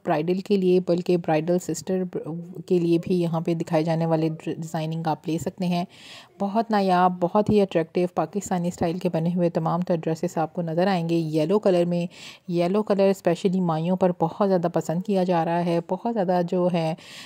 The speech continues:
अ, येलो थीम रखते हुए येलो ड्रेसेस पहनना ब्राइडल्स पसंद करती हैं। कुछ आपको यहाँ पे कंट्रास्टिंग भी नज़र आएगी, बिल्कुल प्लेन सिंपल से आपको ड्रेसेस की डिज़ाइंस भी नज़र आएंगे और साथ ही साथ हैवी, फुल हैवी एम्ब्रॉयडरी भी नज़र आने वाली है।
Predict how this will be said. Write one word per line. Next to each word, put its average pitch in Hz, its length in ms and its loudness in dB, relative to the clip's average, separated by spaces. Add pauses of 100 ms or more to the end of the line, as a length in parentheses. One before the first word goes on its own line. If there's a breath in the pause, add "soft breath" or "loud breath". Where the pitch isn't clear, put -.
(140 loud breath)
अ, 180 100 0
येलो 175 400 2
थीम 175 340 0
रखते 175 380 0
हुए 170 180 2
येलो 170 340 4
ड्रेसेस 170 400 0
पहनना 170 400 -2
ब्राइडल्स 160 520 -2
पसंद 160 320 -4
करती 180 320 -2
हैं। 180 220 0
कुछ 240 300 -4
आपको 240 200 -2
यहाँ 214 240 2
पे 214 120 2
कंट्रास्टिंग 175 580 -2
भी 208 80 -2
नज़र 180 260 0
आएगी, 165 340 0
बिल्कुल 190 340 0
प्लेन 226 500 2
सिंपल 254 480 0
से 208 260 4
आपको 180 260 0
ड्रेसेस 170 360 -2
की 185 100 -4
डिज़ाइंस 165 440 -6
भी 190 60 0
नज़र 180 260 -2
आएंगे 170 300 -2
और 185 100 2
साथ 175 220 -2
ही 196 120 -10
साथ 175 240 -4 (520 loud breath)
हैवी, 233 280 0
फुल 285 300 0
हैवी 185 440 2
एम्ब्रॉयडरी 170 600 0
भी 175 160 0
नज़र 160 260 -2
आने 151 180 -4
वाली 147 260 0
है। 175 220 2